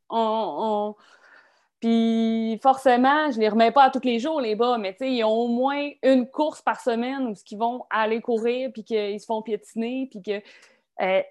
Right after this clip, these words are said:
les bas, les chandails, les pantalons, des fois, c'est des petits trous parce que, tu sais, euh, tu, tu, tu vis, tu cours, tu,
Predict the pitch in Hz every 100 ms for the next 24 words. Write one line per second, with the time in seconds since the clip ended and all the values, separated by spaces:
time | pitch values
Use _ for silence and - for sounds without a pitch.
0 | _ 220 220 214 214 226 233 214 208 208
1 | 233 226 226 226 190 240 262 269 214 220
2 | 254 254 220 214 285 277 262 214 226 -
3 | - 226 285 294 214 196 226 214 208 202
4 | 202 196 247 233 214 196 190 190 - 202
5 | 180 - 190 175 _ 196 190 233 233 -
6 | - 233 262 254